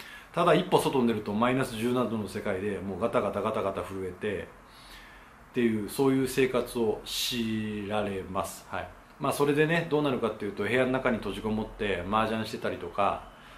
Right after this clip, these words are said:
まあ、本当にインターネットでゲームしてたりとか、あの、テレビ見てたりとか、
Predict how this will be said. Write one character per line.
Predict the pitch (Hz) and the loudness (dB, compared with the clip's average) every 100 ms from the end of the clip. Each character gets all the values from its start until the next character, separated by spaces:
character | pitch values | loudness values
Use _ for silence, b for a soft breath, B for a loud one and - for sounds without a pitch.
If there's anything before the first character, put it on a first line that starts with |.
| B | B
ま | 107 | -4
あ、 | |
本 | 120 117 | -2 0
当 | |
に | 120 | 0
イ | 120 | 0
ン | |
タ | 117 | 2
ー | 120 | 0
ネ | |
ッ | 117 | 0
ト | |
で | 101 | -4
ゲ | 95 113 | -2 -2
ー | |
ム | 98 92 | -4 -6
し | 85 | -8
て | 107 | -6
た | 104 | -4
り | 95 | -6
と | - | -6
か、 | - 101 - - - - - - - - - - - - B B B B B | 0 0 0 -6 -18 -20 -20 -20 -20 -20 -20 -20 -20 -20 B B B B B
あ | 113 | -8
の、 | 113 107 101 | -6 -6 -6
テ | 120 | -2
レ | 139 | 0
ビ | 110 | 0
見 | 110 | -4
て | 113 | -4
た | - 107 | -6 -6
り | |
と | 92 | -6
か、 | 87 107 92 | -2 0 0